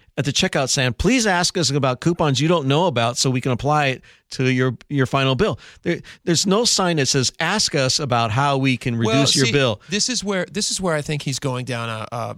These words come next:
Speaker 2: I think this is where he's not understanding coupons. If the store is just going to offer the lowest price at all times,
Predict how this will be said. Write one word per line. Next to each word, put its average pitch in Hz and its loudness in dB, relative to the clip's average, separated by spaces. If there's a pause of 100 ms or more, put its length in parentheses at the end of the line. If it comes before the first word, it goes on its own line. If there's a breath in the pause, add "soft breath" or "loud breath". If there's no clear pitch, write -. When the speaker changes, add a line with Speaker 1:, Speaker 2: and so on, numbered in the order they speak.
(640)
Speaker 2:
I 151 -4
think 196 -4
this 190 -2
is 165 -4
where 151 -2
he's 139 -4
not 147 0
understanding 127 -4
coupons. 104 -10 (960)
If 170 -6
the 165 -4
store 185 0
is 156 -2
just 151 -2
going 143 0
to - -4
offer 131 0
the 123 -6
lowest 151 -2
price 139 0
at 127 -2
all 120 -2
times, 120 -6